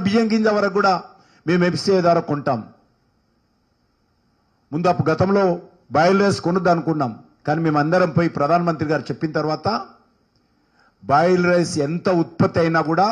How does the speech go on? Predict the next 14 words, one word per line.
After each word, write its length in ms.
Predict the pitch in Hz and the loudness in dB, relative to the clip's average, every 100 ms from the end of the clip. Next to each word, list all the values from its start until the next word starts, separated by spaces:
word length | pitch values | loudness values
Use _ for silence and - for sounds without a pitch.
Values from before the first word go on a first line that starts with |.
| - - _ _ _ _ _ _ _ _ _ | -4 -16 _ _ _ _ _ _ _ _ _
అంత 280 | 147 180 185 196 175 | -4 -2 0 0 0
ఉత్పత్తి 380 | 175 - 170 170 | 0 -4 -2 -2
అయినటువంటి 480 | 165 156 165 151 135 135 | -2 -4 -6 -6 -2 2
బాయిల్ 260 | 156 180 180 | 2 2 0
రైస్ 180 | 170 156 | -2 -2
కూడా 120 | 170 156 | -4 -2
కొనాలని 460 | 156 165 170 160 160 131 - - _ _ | -2 0 2 2 -2 -4 -10 -20 _ _
ప్రధానమంత్రి 560 | - 151 170 160 147 156 | -2 0 0 0 -4 -2
గారు 200 | 156 147 139 | 0 0 -2
తెలంగాణ 340 | 143 143 151 143 139 | -2 -2 0 -2 -2
నుంచి 160 | 131 123 | -4 -4
ఆదేశించడం 500 | 120 123 107 113 104 92 | -2 -4 -6 -10 -12 -14
జరిగింది. 300 | 92 123 - _ _ _ _ _ _ _ _ | -18 -20 -20 _ _ _ _ _ _ _ _
ఆ 60 | - | -2